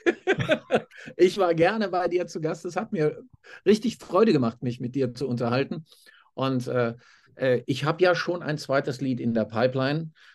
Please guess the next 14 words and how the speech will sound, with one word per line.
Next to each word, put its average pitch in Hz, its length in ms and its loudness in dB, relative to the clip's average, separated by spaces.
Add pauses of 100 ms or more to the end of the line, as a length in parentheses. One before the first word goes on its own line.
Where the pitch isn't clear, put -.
(160)
Das, 127 280 -4
die 123 160 -2
erste 135 260 0
Zeile 127 360 0
darf 117 220 0
ich 113 100 -6
schon 113 160 -2
verraten. 117 680 -4 (380)
„Sag 139 400 -2
mir, 147 340 2
wo 117 120 2
die 117 280 -2
Erinnerungen 113 880 0
sind.“ 90 760 -10